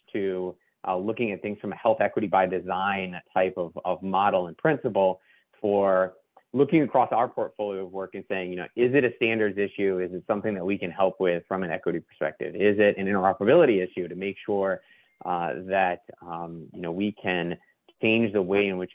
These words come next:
care is delivered to help facilitate, uh, the broadest population possible?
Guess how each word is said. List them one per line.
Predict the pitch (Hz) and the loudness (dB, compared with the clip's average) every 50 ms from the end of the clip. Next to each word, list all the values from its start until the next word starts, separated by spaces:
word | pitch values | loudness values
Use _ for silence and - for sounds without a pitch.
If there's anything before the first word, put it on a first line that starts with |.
| - | -6
care | - 101 95 95 | -2 0 0 0
is | 92 90 | 0 -2
delivered | 98 87 90 92 92 90 87 85 80 - - | -2 -2 0 0 0 0 -2 -4 -6 -6 -2
to | 95 92 90 87 87 | 0 2 2 2 0
help | - - 92 80 - | 0 0 0 0 0
facilitate, | - 92 - 92 90 90 87 - - 92 85 82 - - - - - | -6 -6 0 2 2 2 0 0 0 0 0 0 -2 -6 -12 -12 -10
uh, | 90 85 85 85 | -10 -10 -8 -8
the | 87 | -6
broadest | 80 82 90 87 87 85 - - | 0 2 2 2 2 0 -2 0
population | - 82 - - 87 85 82 - 92 85 | 0 0 2 2 0 0 0 -2 -6 -2
possible? | - 101 101 98 - - 95 90 | 2 2 2 2 2 -2 -2 -2